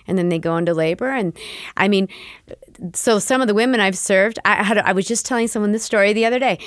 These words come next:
She's having her tenth baby, and she, um, called and said, "Oh, yeah, I'm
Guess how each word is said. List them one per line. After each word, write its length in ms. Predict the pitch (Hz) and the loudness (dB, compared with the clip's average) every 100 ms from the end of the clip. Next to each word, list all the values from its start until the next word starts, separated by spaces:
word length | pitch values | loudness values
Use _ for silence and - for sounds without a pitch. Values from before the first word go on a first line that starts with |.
| - - - - | -16 -16 -18 -18
She's 240 | - 208 160 | -2 -2 2
having 240 | 180 190 | 0 2
her 80 | 170 | -2
tenth 320 | 190 185 - | -2 -4 0
baby, 380 | 175 214 302 339 - - - - - | 0 0 -2 -4 -14 -20 -20 -20 -4
and 420 | 180 175 170 170 | 0 2 0 0
she, 480 | - 208 185 180 - | -2 -2 0 0 -2
um, 280 | 165 156 151 | -2 -2 -4
called 360 | - 196 190 | -2 0 2
and 100 | 185 | 0
said, 340 | 180 196 170 170 - - - - - - - | 0 2 2 0 -14 -16 -18 -20 -20 -20 -6
"Oh, 180 | 269 285 | -2 4
yeah, 360 | 254 240 220 | 4 4 2
I'm 220 | 202 190 | 0 -4